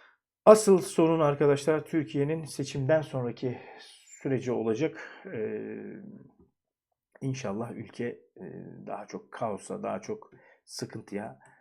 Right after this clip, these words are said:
veya, e, nasıl söyleyeyim, e, sıkıntılı sürece girmez inşallah. İnşallah daha durgun, sakin olur. Seçim biliyorsunuz, seçim dönemlerinde hele şu an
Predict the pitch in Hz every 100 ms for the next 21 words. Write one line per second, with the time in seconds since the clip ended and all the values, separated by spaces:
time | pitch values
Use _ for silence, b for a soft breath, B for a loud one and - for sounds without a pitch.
0 | b - 101 98 - - - 101 95 92
1 | 92 90 90 92 107 - - 98 87 -
2 | _ _ _ _ b b b b b b
3 | _ _ - - - - - - - -
4 | - - - - - - - - 139 135
5 | 135 117 127 107 117 113 107 98 90 92
6 | - - - 165 101 69 80 104 104 101
7 | 95 85 98 - 90 87 90 78 - -
8 | 107 139 107 - 120 98 - 98 110 120
9 | 107 104 101 92 90 95 - - 127 110
10 | - 120 98